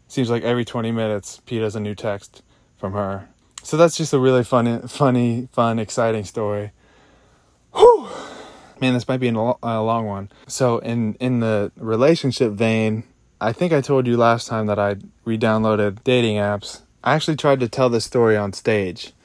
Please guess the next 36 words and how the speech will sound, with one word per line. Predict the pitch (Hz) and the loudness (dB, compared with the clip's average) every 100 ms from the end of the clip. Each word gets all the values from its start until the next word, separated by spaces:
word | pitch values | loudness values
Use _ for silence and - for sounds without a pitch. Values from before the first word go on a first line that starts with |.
| _ _ _ 107 | _ _ _ -8
I-, | 110 - | -8 -6
it's | 120 107 - | -6 -6 -6
just | 110 - | -8 -6
too | 147 | -6
complicated | 135 127 127 113 - 110 107 101 95 | 0 2 2 0 2 2 4 2 -2
and | 101 104 | -6 -2
not | 107 104 | -2 -2
enough | 104 98 - | -4 -6 -2
laughs. | 104 98 95 - - - _ - - - | 0 0 -2 -6 -16 -20 _ -20 -20 -8
'Cause | 117 | 0
I, | 113 98 - 123 - 165 | 0 0 -6 -14 -6 -2
<laughs> | |
I | 135 123 117 | -2 -2 -2
tried | - 139 143 | 2 4 4
to, | |
like, | 131 117 | 4 2
cut, | - 135 - - | 2 0 0 -8
cut | - 135 | -6 -2
down | 127 127 | 2 2
the | 113 | 2
story | - 123 113 113 107 - - - - - | 0 2 4 2 0 -6 -20 -20 -18 -6
as | 101 | 0
much | 117 - | 0 2
as | 101 | 0
I | 101 | 0
could, | - 117 110 104 - _ _ - _ _ - | 0 0 0 -2 -6 _ _ -20 _ _ -2
but | 113 147 | 0 2
there's | 107 110 | 0 2
not | 110 107 | 0 2
enough | 107 104 98 | 2 0 0
laughs | 101 107 104 104 | 4 4 4 0
for | - 101 | -4 -4
it | 95 | -4
to | 101 | -6
be, | 104 104 | -2 0
like, | 98 95 | 0 -2